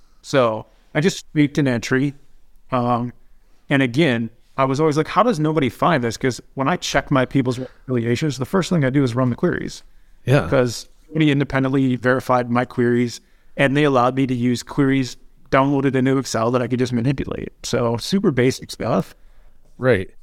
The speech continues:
Speaker 2: Well, and if I was in Denver, I would have been like,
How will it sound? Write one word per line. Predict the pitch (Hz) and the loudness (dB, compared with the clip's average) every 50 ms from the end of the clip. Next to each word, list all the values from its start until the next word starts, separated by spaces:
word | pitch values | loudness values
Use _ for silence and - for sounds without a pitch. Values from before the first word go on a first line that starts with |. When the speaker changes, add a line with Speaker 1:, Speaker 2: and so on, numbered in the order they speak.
| - - - - - - | -20 -20 -20 -18 -6 0
Speaker 2:
Well, | 143 165 | 0 2
and | 165 156 | 2 0
if | 139 - | 0 0
I | 190 220 | 0 2
was | 233 190 147 165 | 2 2 2 0
in | 147 131 | -2 -2
Denver, | 107 143 160 208 214 151 135 135 131 135 139 - _ _ _ - | 0 2 2 2 0 -2 -2 -2 0 -2 -2 -4 _ _ _ -2
I | 135 143 | 0 0
would | 160 170 165 | 2 2 -2
have | 156 147 | 0 0
been | 160 165 160 | 0 0 2
like, | 156 156 143 139 127 - | 4 4 4 4 2 -2